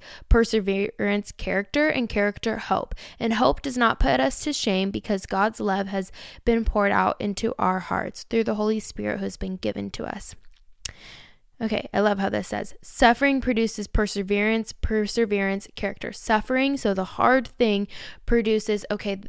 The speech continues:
I actually have to do the good thing in this moment, and it's really hard, and I'm persevering." And then when you persevere, you gain that character trait or that characteristic, and with that characteristic, you then have hope.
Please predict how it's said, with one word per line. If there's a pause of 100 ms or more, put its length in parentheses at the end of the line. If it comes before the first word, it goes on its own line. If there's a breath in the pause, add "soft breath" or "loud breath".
(140)
I
actually
have
to
do
the
good
thing (540 loud breath)
in
this
moment,
and
it's
really
hard,
and
I'm
persevering." (280 loud breath)
And
then
when
you
persevere,
you
gain
that
character
trait
or
that
characteristic, (320 loud breath)
and
with
that
characteristic,
you
then (200 soft breath)
have (180)
hope.